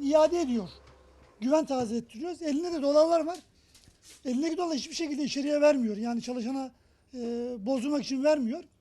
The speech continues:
Çalışan da gayri ihtiyari arkadan bir tomar, e, şey, yirmi beş otuz bin euro civarında paketi alıyor. Müşteriye gösterirken müşteri bir anda paraları elinden alıyor. Anlık.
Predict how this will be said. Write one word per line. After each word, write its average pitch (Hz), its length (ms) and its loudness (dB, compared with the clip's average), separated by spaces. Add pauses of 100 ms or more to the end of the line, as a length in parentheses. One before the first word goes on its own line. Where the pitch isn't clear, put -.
(680)
Çalışan 339 400 -2
da 359 40 -4
gayri 349 320 4
ihtiyari 294 600 -2
arkadan 320 420 -4 (160)
bir 339 60 -6
tomar, 330 280 -4 (340)
e, 269 60 -8
şey, 285 160 -8
yirmi 302 260 -4
beş 285 140 -6
otuz 277 220 -12
bin 294 180 -8 (420)
euro 294 180 0
civarında 254 460 0
paketi 277 300 -8
alıyor. 320 340 -4 (1700)
Müşteriye 320 380 0
gösterirken 311 540 -2
müşteri 330 380 -4
bir 359 80 2
anda 302 360 0 (840)
paraları 330 380 6
elinden 359 300 0
alıyor. 349 360 4 (340)
Anlık. 349 380 6